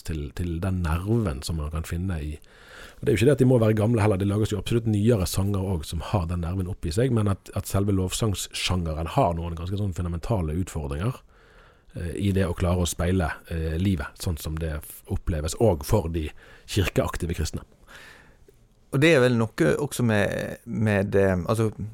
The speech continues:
Speaker 2: hva skal en sang tjene til? Skal en sette ord på livserfaring over tid, eller, eller skal en skape et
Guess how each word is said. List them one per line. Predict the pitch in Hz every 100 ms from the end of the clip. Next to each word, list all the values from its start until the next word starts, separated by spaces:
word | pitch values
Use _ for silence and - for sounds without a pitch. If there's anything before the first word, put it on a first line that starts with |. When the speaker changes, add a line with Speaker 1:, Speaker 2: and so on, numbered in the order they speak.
| 113 -
Speaker 2:
hva | 135
skal | - 104
en | 95 90 71
sang | - 127 104
tjene | - 95 107 110
til? | 104 82
Skal | - 98
en | 90
sette | 101 - -
ord | 135 95 -
på | - 90 82 -
livserfaring | 151 127 - 95 92 78 - 87
over | 87 -
tid, | - - 98
eller, | - 104 - _ _ -
eller | 117 107
skal | 110 104
en | 98 - _
skape | - - 113 - 110
et | - -